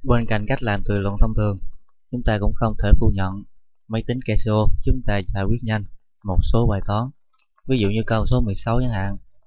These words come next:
Tiếp tuyến của đồ thị hàm số y bằng một chia x cộng log n b của x trừ ba x bình, tại điểm có hoành độ x rho bằng một, có hệ số góc là. Thì chúng ta nhớ rằng hệ số góc của tiếp tuyến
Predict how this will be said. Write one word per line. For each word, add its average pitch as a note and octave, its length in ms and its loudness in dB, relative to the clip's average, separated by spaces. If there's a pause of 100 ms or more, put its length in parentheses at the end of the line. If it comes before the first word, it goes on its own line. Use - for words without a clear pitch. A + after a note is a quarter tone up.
(600)
Tiếp C3+ 140 2 (100)
tuyến C3+ 200 4
của C#3+ 140 0
đồ G#2 180 4
thị G#2 140 2
hàm G2+ 120 2
số A#2+ 300 6
y A#2 160 0
bằng G2 220 0
một G2+ 240 6
chia A#2 240 0
x - 300 -6
cộng G2 400 -2 (100)
log A2 280 0
n A2 320 -2
b G#2+ 40 -4 (120)
của A2+ 160 -2
x - 160 -6
trừ G2+ 260 -2
ba G#2+ 120 0 (100)
x A#2+ 40 -4
bình, G2+ 180 -2 (500)
tại G2+ 220 0
điểm G2 240 -4
có B2 140 0
hoành G#2+ 260 -4
độ F#2+ 200 0
x - 200 -4
rho G#2+ 180 2
bằng G2 80 -4
một, F#2+ 240 0 (340)
có A#2+ 320 -2
hệ G2 180 -2
số A2+ 220 -4
góc B2 180 -2
là. G2+ 220 -2 (1000)
Thì A2 160 4
chúng A#2 80 -6
ta A#2 200 2
nhớ A#2 200 -2
rằng G#2+ 260 -2 (480)
hệ G2+ 180 -2
số A#2+ 220 0
góc C#3 200 4
của A#2 180 4
tiếp - 120 2
tuyến D3 300 0